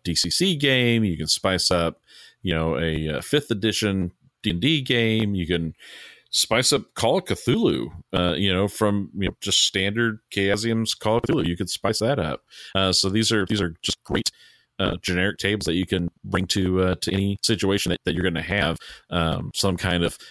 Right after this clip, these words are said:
Cthulhu mythos, uh, bent to, to that, to that adventure.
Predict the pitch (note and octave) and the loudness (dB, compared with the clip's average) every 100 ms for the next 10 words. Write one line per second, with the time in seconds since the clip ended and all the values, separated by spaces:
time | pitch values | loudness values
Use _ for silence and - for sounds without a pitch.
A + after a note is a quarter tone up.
0 | - - G#2 G2 F2 E2+ - E2+ E2+ - | -12 -4 0 2 4 2 2 2 2 2
1 | - - - D#2+ D#2+ D#2 D#2+ D#2+ _ _ | 2 0 -2 -2 -2 -2 -2 -6 _ _
2 | _ - _ _ A#2 A#2 _ - F#2 - | _ -20 _ _ -20 -20 _ -12 -6 -2
3 | F2+ F2 _ - F#2+ E2+ - G2 F2 D#2+ | -2 -2 _ -2 -2 -2 -6 -2 0 0
4 | D#2 - _ - F2+ D#2 D#2 D2+ E2 F#2 | -2 -6 _ -6 -2 -2 -4 -6 -6 -4
5 | - | -8